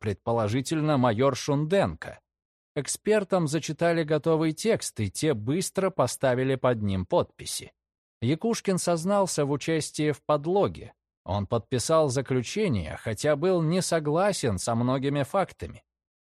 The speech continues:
«Не подписать заключение тогда я не мог,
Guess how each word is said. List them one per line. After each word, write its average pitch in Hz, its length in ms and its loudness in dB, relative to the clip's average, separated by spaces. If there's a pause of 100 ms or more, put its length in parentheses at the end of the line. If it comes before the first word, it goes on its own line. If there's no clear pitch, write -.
(140)
«Не 143 180 0
подписать 175 600 4
заключение 165 720 4
тогда 156 360 4
я 156 140 8
не 156 140 2
мог, 170 340 0